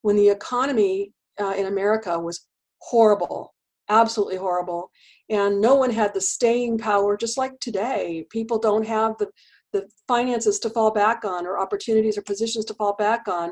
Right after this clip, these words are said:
And w-, our family was forced to sell everything we could live without.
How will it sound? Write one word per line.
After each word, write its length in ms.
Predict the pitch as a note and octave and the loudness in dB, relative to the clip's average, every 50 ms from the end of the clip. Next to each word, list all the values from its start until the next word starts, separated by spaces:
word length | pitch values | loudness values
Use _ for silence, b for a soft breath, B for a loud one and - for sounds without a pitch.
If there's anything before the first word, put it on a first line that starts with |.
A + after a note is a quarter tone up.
| G4+ b b b b b b b b b _ _ - | -10 b b b b b b b b b _ _ -2
And 220 | A#3 A3+ A3 A3+ | 0 2 2 2
w-, 200 | A3+ G#3 G3 - - - - | 2 -2 -6 -10 -12 -4 -4
our 260 | G#3+ - A#3 C4 D#4+ | 0 2 4 4 4
family 800 | D#4 - C4+ C4 C#4+ D#4+ D#4+ C4 G3+ F#3 F3+ F3+ F3+ F#3+ G3+ A3 b b b b b b b - | 2 0 -4 -2 0 0 0 -2 -2 -4 -6 -6 -6 -8 -8 -10 b b b b b b b 0
was 200 | A3 A3 A3 - | 0 0 0 0
forced 360 | - C4 B3+ B3 B3 - - | 0 0 2 2 2 -2 -6
to 60 | A3+ | -8
sell 360 | A3 - - B3+ A3+ A3+ - | -8 -2 2 2 4 4 4
everything 440 | - A3 A#3 C#4 D4 C#4+ C4+ A#3 G#3+ | 2 2 0 0 -4 -2 0 2 2
we 120 | G#3 G3+ | 2 2
could 160 | G3+ G#3+ G3+ G3 | 2 0 -2 -2
live 140 | F3+ F3 | -4 -4
without. 480 | F#3 F3+ - F3+ E3 E3 F3+ A3 B3 | -4 -6 -4 -4 -4 -4 -4 -6 -8